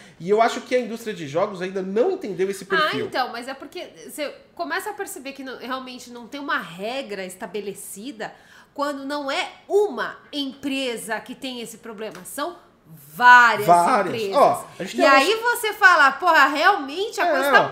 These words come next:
Speaker 1: ó,
Speaker 2: muito
Speaker 1: C D
Speaker 2: desorganizada."
Speaker 1: Projekt, Rockstar, a BioWare,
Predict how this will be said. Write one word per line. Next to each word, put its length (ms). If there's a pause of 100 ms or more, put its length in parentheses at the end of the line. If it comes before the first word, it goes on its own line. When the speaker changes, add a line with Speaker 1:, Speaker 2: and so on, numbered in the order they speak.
Speaker 1:
ó, 40
Speaker 2:
muito 280
Speaker 1:
C 120
D 120
Speaker 2:
desorganizada." 340
Speaker 1:
Projekt, 300 (180)
Rockstar, 880
a 120
BioWare, 720